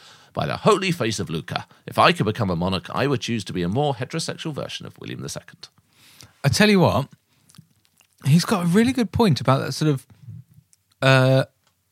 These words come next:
Speaker 2: what do you, how do you describe his character? Modern or, or contemporary?
Speaker 1: Yeah, it's almost
Speaker 2: He feels
Speaker 1: contemporary.
Speaker 2: Mm.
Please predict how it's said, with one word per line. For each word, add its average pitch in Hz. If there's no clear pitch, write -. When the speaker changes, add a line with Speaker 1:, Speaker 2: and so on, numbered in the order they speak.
Speaker 2:
what 175
do 190
you, 190
how 196
do 196
you 208
describe 196
his 185
character? 196
Modern 165
or, 107
or 113
contemporary? 165
Speaker 1:
Yeah, 131
it's -
almost -
Speaker 2:
He 196
feels 180
Speaker 1:
contemporary. -
Speaker 2:
Mm. 208